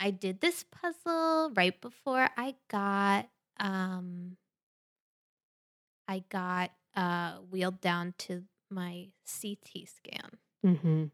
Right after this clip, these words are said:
Speaker 1: So
Speaker 2: What's that? Do you have to go in a thing for
Speaker 1: it's
Speaker 2: that?
Speaker 1: like a donut. It's like a donut camera. And you, and you go, you lie on a bed and they, like, zhuzh you in and out. And then
Speaker 2: Ugh.
Speaker 1: it takes pictures of your insides.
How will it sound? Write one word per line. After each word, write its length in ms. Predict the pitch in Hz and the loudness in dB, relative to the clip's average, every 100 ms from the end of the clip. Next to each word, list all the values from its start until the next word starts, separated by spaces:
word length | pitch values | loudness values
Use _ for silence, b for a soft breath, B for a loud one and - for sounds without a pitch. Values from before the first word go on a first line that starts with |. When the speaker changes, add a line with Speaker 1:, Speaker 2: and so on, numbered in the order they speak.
| _ | _
Speaker 1:
So 500 | - - 208 190 185 | -4 4 8 10 10
Speaker 2:
What's 260 | 247 175 | 10 8
that? 460 | - 240 233 233 - | 8 10 10 10 8
Do 80 | 202 | 12
you 80 | 202 | 12
have 120 | 196 | 12
to 100 | 202 | 8
go 220 | 196 196 | 10 10
in 160 | 196 202 | 12 12
a 80 | 190 | 10
thing 460 | - 202 196 208 - 226 - | 8 8 10 8 4 -2 0
for 80 | |
Speaker 1:
it's 80 | 220 | 6
Speaker 2:
that? 200 | 214 214 | 8 10
Speaker 1:
like 100 | 214 | 8
a 40 | - | 6
donut. 480 | 208 185 196 180 180 - _ _ | 4 6 6 2 -2 -8 _ _
It's 160 | - - | -6 -2
like 140 | 294 | 2
a 80 | 240 | 2
donut 600 | 202 170 185 196 196 180 - - | 2 6 6 8 8 6 6 -2
camera. 500 | 185 175 170 - - _ _ | -2 0 -2 -6 -8 _ _
And 200 | 190 185 | -2 0
you, 200 | 175 165 - | 0 -4 -4
and 180 | 185 180 | 0 0
you 120 | 175 | -4
go, 340 | 170 170 170 165 - | -6 -6 -6 -10 -8
you 140 | 180 | -2
lie 280 | 185 185 196 | 6 8 8
on 120 | 190 | 6
a 80 | 175 165 | 2 0
bed 320 | 196 180 175 175 | 2 4 4 2
and 160 | 170 | -6
they, 120 | 175 | -8
like, 140 | 170 170 _ | -10 -14 _
zhuzh 580 | 180 175 180 175 175 185 - | -4 2 4 6 6 4 0
you 180 | - 185 | 4 6
in 180 | 175 170 | 6 4
and 160 | 165 165 | 4 0
out. 280 | 165 180 - | -2 -6 -12
And 160 | - 185 | -8 -2
then 100 | 170 | 6
Speaker 2:
Ugh. 260 | 196 185 175 | 8 10 8
Speaker 1:
it 40 | |
takes 220 | - - | 4 -2
pictures 480 | - 220 - 214 185 | -4 -4 -2 0 2
of 160 | 175 165 | 0 -2
your 100 | - | -8
insides. 560 | 175 175 254 277 339 | -8 -2 2 4 2